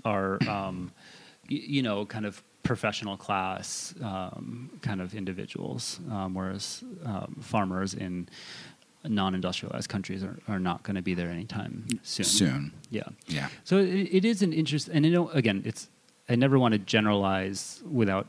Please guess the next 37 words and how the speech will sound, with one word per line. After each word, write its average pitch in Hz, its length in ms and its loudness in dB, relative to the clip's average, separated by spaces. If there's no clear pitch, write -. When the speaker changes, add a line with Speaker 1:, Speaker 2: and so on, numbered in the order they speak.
Speaker 1:
a 120 60 2
bunch 98 260 2
of 101 100 -6
caveats, 101 720 -2
right? 101 320 4
So 95 220 0
we're 92 100 -2
talking 117 320 4
about 101 240 0
local 98 300 -4
food, 139 320 4
but 123 100 6
I 127 60 8
think 147 140 6
this 123 120 6
does 120 220 4
spell 107 320 4
out 104 180 4
some 107 180 0
of 98 60 0
the 95 80 -6
complexities 101 800 -2
of 104 160 -4
that 101 180 -6
decision. 107 440 -6
It's - 160 -6
not 143 220 2
an 123 120 2
unequivocal 110 720 0
black 101 300 -2
and 104 120 -4
white 98 280 -6
good 95 160 0
thing 90 380 -6
to - 100 -10
buy 90 180 -4
locally, - 580 -8